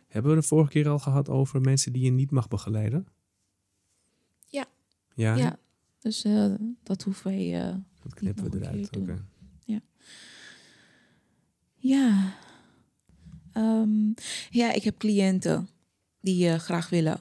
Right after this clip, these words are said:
Speaker 2: hè, v-, eh, hun levensstijl willen verbeteren. Ehm, de input van hun partners. Heel belangrijk. Als jij een partner hebt, heb ik het tegen de luisteraar.
Speaker 1: Mhm.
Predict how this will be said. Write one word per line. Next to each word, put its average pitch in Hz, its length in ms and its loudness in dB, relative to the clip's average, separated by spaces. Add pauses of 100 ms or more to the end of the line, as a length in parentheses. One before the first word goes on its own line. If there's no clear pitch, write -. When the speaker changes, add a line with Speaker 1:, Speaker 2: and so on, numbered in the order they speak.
Speaker 2:
hè, 180 280 0
v-, - 180 -10
eh, 180 120 2
hun 170 220 2
levensstijl 170 840 -2
willen 156 200 0
verbeteren. 160 720 -2 (720)
Ehm, 170 680 0
de 175 120 -4
input 202 480 -2
van 160 180 -8
hun 156 160 -6
partners. - 880 -6 (1080)
Heel 175 360 2
belangrijk. 156 760 0 (560)
Als - 220 -6
jij 180 260 2
een 214 100 0
partner 196 440 4
hebt, 202 320 2 (840)
heb - 200 0
ik - 100 -6
het 175 140 -2
tegen 170 320 0
de 160 100 2
luisteraar. 185 800 2
Speaker 1:
Mhm. 104 120 -10